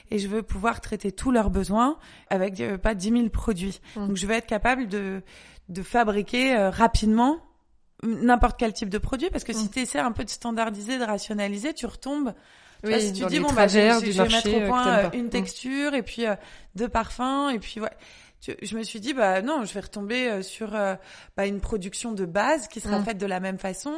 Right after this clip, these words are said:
Speaker 1: et qui m'obligera, en fait, à faire des, à demander à ma cliente de faire des choix.
Speaker 2: Oui.
Speaker 1: <laughs> Compromis, bon, bah, tant pis pour tes rougeurs, on va,
Speaker 2: Mm.
Speaker 1: on, donc, je me suis dit, bah, il faut que je sois capable de fabriquer à la demande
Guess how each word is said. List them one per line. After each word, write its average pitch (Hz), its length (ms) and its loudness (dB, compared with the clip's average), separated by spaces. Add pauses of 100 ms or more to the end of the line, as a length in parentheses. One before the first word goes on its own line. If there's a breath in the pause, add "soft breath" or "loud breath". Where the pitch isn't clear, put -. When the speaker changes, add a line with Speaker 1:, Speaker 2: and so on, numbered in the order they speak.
(120)
Speaker 1:
et 247 100 -4
qui - 300 -10
m'obligera, 202 760 -4
en 269 60 -4
fait, 262 220 -8
à 214 80 0
faire 190 200 -4
des, 190 120 -8
à 185 40 -10 (260 loud breath)
demander 196 260 0
à 233 80 0
ma 196 120 -2
cliente 233 460 -6
de 196 80 -2
faire 180 260 -6
des 185 120 -6
choix. 269 320 2
Speaker 2:
Oui. 208 160 -2
Speaker 1:
<laughs> - 500 -10
Compromis, 214 400 -4
bon, 190 140 -8
bah, 175 100 -6
tant 190 140 -6
pis 190 160 -6
pour 196 120 -4
tes 196 120 -4
rougeurs, 214 420 0 (100)
on 180 60 -4
va, 185 140 -4
Speaker 2:
Mm. 190 140 -6 (120)
Speaker 1:
on, 214 280 -2 (100)
donc, 240 240 -4 (480 soft breath)
je 220 100 -2
me 214 60 2
suis 202 160 -6
dit, 254 120 0
bah, 339 100 0
il 214 100 2
faut 285 100 -6
que 214 80 -8
je 240 60 0
sois 190 180 -2
capable 254 380 0
de 190 80 -2
fabriquer 254 460 0
à 226 100 4
la 196 100 2
demande 254 380 0